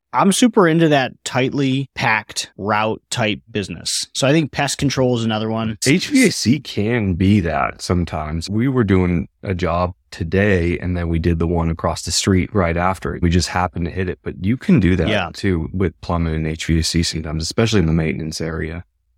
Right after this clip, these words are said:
Speaker 2: But yeah,
Speaker 1: Yeah.
Speaker 2: pools are obviously only that.
Speaker 1: Yeah, pools and pest. But yeah, I think the reason I'm into it, and I mentioned this before we got on the show, I like the idea. I think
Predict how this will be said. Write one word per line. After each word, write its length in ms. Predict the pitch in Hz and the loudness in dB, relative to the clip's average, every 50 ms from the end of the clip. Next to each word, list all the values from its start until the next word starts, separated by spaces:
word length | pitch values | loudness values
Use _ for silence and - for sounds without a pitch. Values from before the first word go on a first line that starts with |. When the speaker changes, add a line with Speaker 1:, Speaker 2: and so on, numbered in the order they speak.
| _ - | _ 0
Speaker 2:
But 120 | 117 117 | 0 2
yeah, 60 | 117 120 | 2 2
Speaker 1:
Yeah. 100 | 113 107 - | 0 -2 -2
Speaker 2:
pools 260 | - 135 131 117 98 | 0 2 4 4 4
are 100 | 104 92 | 4 4
obviously 920 | 87 87 90 82 90 85 85 85 - - 80 82 80 78 80 78 78 - - _ _ _ - | 4 2 4 4 4 4 2 2 0 -2 -2 -2 -2 -2 -4 -4 -6 -8 -12 _ _ _ 0
only 520 | 104 104 107 110 107 98 90 80 73 78 | 2 4 4 4 4 4 2 2 0 -2
that. 440 | 78 71 - 64 52 - - - - - _ - | -4 -6 -8 -8 -8 -10 -12 -14 -20 -20 _ 0
Speaker 1:
Yeah, 240 | 147 156 151 135 120 - | 2 2 2 0 -2 -2
pools 580 | - - 185 190 202 214 226 233 208 - - - - | 2 4 4 6 6 6 4 2 2 0 -4 -4 -2
and 280 | 151 139 135 127 107 | -2 -2 0 -2 -2
pest. 560 | - - 147 135 113 98 - - - - - - _ _ - | -2 0 0 0 2 0 -2 -6 -8 -10 -14 -16 _ _ 0
But 120 | 165 196 | 2 2
yeah, 160 | 208 214 190 - | 4 2 2 2
I 140 | 160 180 | 0 -2
think 260 | - - 233 262 254 - | 2 4 4 4 4 4
the 120 | 302 226 | 4 4
reason 280 | 175 165 160 147 151 156 | 6 6 4 4 4 4
I'm 180 | 139 139 147 | 4 6 4
into 220 | 156 147 - 151 139 | 4 4 4 4 4
it, 40 | |
and 120 | 123 131 135 | 4 2 2
I 60 | 127 | 2
mentioned 360 | 127 131 143 151 170 180 165 | 2 2 2 4 4 4 4
this 120 | 143 - - | 2 2 -2
before 320 | 131 120 - 143 135 127 | -4 -6 -2 -2 0 0
we 80 | 127 120 | 0 2
got 160 | 120 117 117 | 2 2 2
on 120 | 117 113 110 | 0 0 -2
the 60 | 101 | -4
show, 320 | - - 131 131 123 110 - _ _ _ _ _ _ _ - | -4 -2 0 0 0 0 -2 _ _ _ _ _ _ _ 0
I 160 | 139 151 165 | 2 2 4
like 440 | 160 156 147 139 139 165 190 - - | 4 4 6 6 4 4 2 0 2
the 160 | 233 208 190 | 2 4 4
idea. 640 | 175 151 135 117 123 123 123 123 123 127 127 - - _ _ | 4 2 2 2 4 4 4 4 4 2 2 0 -2 _ _
I 80 | - 135 | 0 2
think 160 | 196 214 | 4 4